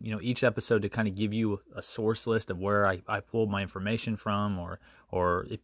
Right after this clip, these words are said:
you know, if you wanna do further research or if you're just, you wanna cross-check what I'm saying. So for today's and, and really a lot of the rest of our podcast, um, just kinda comes from the basic knowledge that I, I got it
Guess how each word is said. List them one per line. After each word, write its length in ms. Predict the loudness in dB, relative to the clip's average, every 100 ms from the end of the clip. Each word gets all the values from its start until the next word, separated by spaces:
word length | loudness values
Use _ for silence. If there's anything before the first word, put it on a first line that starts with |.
| -6
you 80 | -4
know, 40 |
if 120 | -2
you 40 | -2
wanna 140 | -2
do 60 | -4
further 340 | 0 2 2
research 680 | 2 2 4 4 4 2 -12 _ _
or 160 | 0 0
if 120 | 0
you're 100 | -4
just, 160 | -6 -8
you 80 | -6
wanna 140 | -4
cross-check 520 | 0 2 2 2 0 2
what 140 | 0
I'm 80 | 0
saying. 400 | 0 0 0 -8 _ -20 _ _ _ _ _ _ _
So 380 | 0 4 6 4 -2
for 300 | 0 0 0
today's 560 | 0 4 8 8 6
and, 160 | 0 -4
and 260 | -4 -4 2
really 220 | 4 4
a 80 | 2
lot 320 | 6 6 6
of 140 | 2
the 100 | -2
rest 240 | -2 -2 2
of 80 |
our 80 | 0
podcast, 680 | 4 4 2 2 2 2 -4 _ _ -6
um, 200 | -4 -4
just 200 | -6 0
kinda 160 | 0
comes 260 | 2 0 0
from 140 | -2
the 40 | -2
basic 540 | 0 0 0 -4 -2
knowledge 600 | 4 6 6 4 0 -6
that 200 | -2 0
I, 140 | 0 0
I 120 | -2
got 240 | 0 0
it 160 | 0 -4